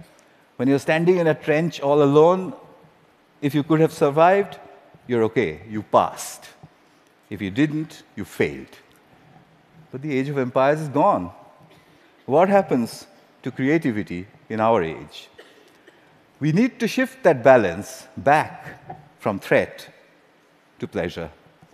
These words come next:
I came back to England looking for British grandmothers.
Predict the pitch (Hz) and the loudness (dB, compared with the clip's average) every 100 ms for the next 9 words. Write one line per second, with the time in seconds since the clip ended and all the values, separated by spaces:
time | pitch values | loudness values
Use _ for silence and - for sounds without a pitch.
0 | _ _ _ _ - - - 113 170 180 | _ _ _ _ -20 -12 -4 -2 0 2
1 | 175 175 170 139 120 151 196 - - - | 2 2 0 2 2 0 -2 -14 -20 -20
2 | _ _ _ - - 151 175 170 - 123 | _ _ _ -20 -4 -2 -2 -4 -4 -4
3 | 120 127 135 - 107 101 92 82 73 76 | -4 -6 -10 -8 -2 -2 -2 -8 -10 -16
4 | - - | -18 -20